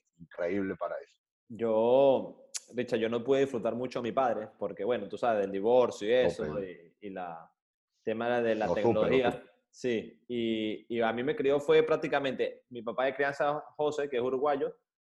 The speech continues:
Speaker 2: que yo sé que lo
Speaker 1: Claro.
Speaker 2: conoce, pero también mi hermano. De bueno, uno va viendo personalidades, uno va viendo ese tipo de crianza y uno se va adaptando a lo que es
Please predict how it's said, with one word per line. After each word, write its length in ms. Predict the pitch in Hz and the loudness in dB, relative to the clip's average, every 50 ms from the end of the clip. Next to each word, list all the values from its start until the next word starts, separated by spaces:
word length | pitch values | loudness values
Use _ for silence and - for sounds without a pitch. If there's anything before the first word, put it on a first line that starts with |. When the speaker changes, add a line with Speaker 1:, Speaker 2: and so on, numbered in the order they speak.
| _ _ | _ _
Speaker 2:
que 120 | - 104 | -8 -6
yo 60 | 104 - | -6 -4
sé 100 | - 120 | -2 -2
que 60 | 123 | -2
lo 60 | 117 | 0
Speaker 1:
Claro. 140 | 120 127 143 139 | 0 0 0 0
Speaker 2:
conoce, 180 | - - 151 - - - _ _ | 0 -2 -6 -8 -10 -16 _ _
pero 180 | - 135 123 110 | 2 4 4 4
también 260 | 120 120 120 123 123 | 2 0 0 0 0
mi 60 | 135 | 0
hermano. 400 | 135 127 139 143 123 104 95 95 - _ _ _ _ _ _ _ _ _ _ - - - - _ | 0 0 2 0 0 0 -4 -10 -16 _ _ _ _ _ _ _ _ _ _ -20 -20 -20 -10 _
De 80 | - 131 | 2 6
bueno, 280 | 131 156 202 226 185 131 | 6 8 8 6 4 2
uno 200 | 127 139 156 165 | 2 4 4 6
va 140 | 170 165 | 6 8
viendo 320 | 165 170 170 170 170 175 170 | 6 6 4 4 2 2 2
personalidades, 800 | 175 160 151 - 151 131 120 110 110 113 135 170 180 160 143 127 | 2 0 0 0 0 0 0 0 0 2 2 4 4 4 4 2
uno 220 | 120 123 127 135 | 2 0 -2 0
va 100 | 139 139 | 2 2
viendo 680 | 139 143 143 143 143 147 143 139 135 127 - - - _ _ _ _ - | 2 2 0 0 2 2 4 4 2 2 0 -6 -20 _ _ _ _ -8
ese 260 | 123 117 - - 120 | -8 -6 -4 -2 -2
tipo 200 | 110 127 - 143 | -2 0 0 0
de 80 | 139 113 | 0 2
crianza 420 | 120 123 123 135 165 - - 214 | 2 0 0 0 0 0 2 2
y 40 | 170 | 2
uno 180 | 143 131 131 | 2 2 0
se 100 | 131 - | 0 2
va 140 | 123 117 120 | 4 6 6
adaptando 420 | 131 139 135 - 147 143 147 156 165 | 6 6 4 4 2 0 2 2 2
a 40 | 156 | 4
lo 160 | 131 117 101 | 2 2 2
que 180 | - 110 113 113 | 0 2 2 0
es 140 | 117 - | 0 -4